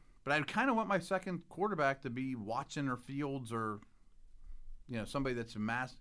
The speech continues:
'cause I'm not starting, those guys are great, but I'm not starting them over Dak, even if they have the best matchup in the world and Dak has the worst matchup in the world.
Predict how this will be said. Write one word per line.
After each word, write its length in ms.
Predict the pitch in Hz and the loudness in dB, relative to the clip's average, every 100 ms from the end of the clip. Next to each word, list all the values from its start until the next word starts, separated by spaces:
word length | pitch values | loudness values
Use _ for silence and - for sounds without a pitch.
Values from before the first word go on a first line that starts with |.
| - | -8
'cause 200 | 139 135 | -6 -2
I'm 100 | 202 | 0
not 140 | 214 | 0
starting, 340 | - 180 160 160 | 2 2 2 -2
those 160 | 165 190 | 0 0
guys 220 | 220 190 | 2 0
are 80 | 131 | -2
great, 360 | 113 135 160 - | -2 -2 -2 -4
but 100 | 147 | -2
I'm 80 | |
not 120 | 190 185 | -2 0
starting 260 | 156 131 | 0 0
them 80 | 127 | 0
over 140 | 110 | -2
Dak, 460 | 107 120 143 123 - - - - - - - | -2 0 0 -2 -10 -20 -20 -20 -20 -20 -4
even 180 | 151 143 | -2 0
if 60 | |
they 80 | 143 | 0
have 80 | 135 | 0
the 80 | 127 | -2
best 180 | 123 | -2
matchup 320 | 127 123 123 113 | -2 -2 -4 -4
in 60 | |
the 60 | 117 | -2
world 280 | 113 120 110 | 0 0 0
and 80 | |
Dak 220 | 107 113 117 | -2 -2 -2
has 120 | 104 | -6
the 60 | |
worst 220 | 107 123 - | -4 -4 -4
matchup 340 | 85 82 82 | -8 -8 -12
in 60 | 85 | -12
the 60 | |
world. 220 | 76 65 | -12 -16